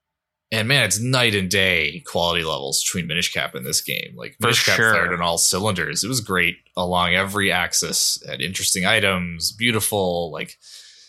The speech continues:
Speaker 1: this, this was one of the games where I felt mad at the time that they abandoned two D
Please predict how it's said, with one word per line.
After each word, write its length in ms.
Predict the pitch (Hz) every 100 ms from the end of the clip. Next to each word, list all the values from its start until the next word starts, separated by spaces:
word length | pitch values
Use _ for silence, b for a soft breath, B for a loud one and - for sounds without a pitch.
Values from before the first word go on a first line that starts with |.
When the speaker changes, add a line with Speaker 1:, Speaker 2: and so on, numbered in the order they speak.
| B _ _ _ _ _ _ _ _ _ _
Speaker 1:
this, 160 | 156 170
this 320 | 175 139 160
was 120 | 190
one 120 | 160 170
of 80 |
the 100 | 135
games 380 | 113 107 107 104
where 140 | 98 82
I 120 | 90
felt 440 | - 101 90 - _ _ _ _ 104
mad 540 | 98 90 90 87 82
at 140 | - 90
the 80 |
time 440 | 87 90 76 78 80
that 160 | 92 -
they 200 | 80 78
abandoned 520 | 85 90 78 80 76
two 160 | - -
D 300 | 50 -